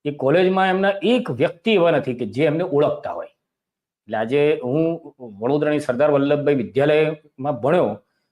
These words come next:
તો મારી જોડે પહેલા ધોરણથી ભણનારા ઘણા બધા મિત્રો અત્યારે પણ અમે સંપર્કમાં છે. પ્રિતેશ ગાંધી, કલ્પેશ ત્રિવેદી, અ, બીજા ઘણા વાઘેલા અને ઘણા મિત્રો અમે બધા ભેગા થયા છીએ અત્યારે સોશિયલ મીડિયાના માધ્યમથી ને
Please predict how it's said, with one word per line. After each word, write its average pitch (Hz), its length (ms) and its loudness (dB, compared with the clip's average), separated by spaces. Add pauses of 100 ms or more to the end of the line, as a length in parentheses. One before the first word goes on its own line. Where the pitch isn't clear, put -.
(300)
તો 127 60 -8
મારી 127 240 0
જોડે 160 140 0
પહેલા 156 380 2
ધોરણથી 170 400 4
ભણનારા 151 560 2
ઘણા 147 320 0
બધા 214 180 2
મિત્રો 185 300 0
અત્યારે 190 320 0
પણ 185 80 2
અમે 175 120 2
સંપર્કમાં 131 540 -2
છે. 123 120 -6
પ્રિતેશ 120 380 -6
ગાંધી, 120 420 0
કલ્પેશ 117 520 -6
ત્રિવેદી, 120 680 -4 (440)
અ, 113 140 0
બીજા 147 220 -2
ઘણા 165 280 2
વાઘેલા 123 640 2
અને 120 200 0 (160)
ઘણા 196 220 0
મિત્રો 151 440 2 (260)
અમે 156 180 -4
બધા 165 200 -4
ભેગા 151 320 2
થયા 180 300 2
છીએ 131 200 -2
અત્યારે 123 240 0
સોશિયલ 131 340 -2
મીડિયાના 127 280 0
માધ્યમથી 120 520 -4
ને 160 160 -8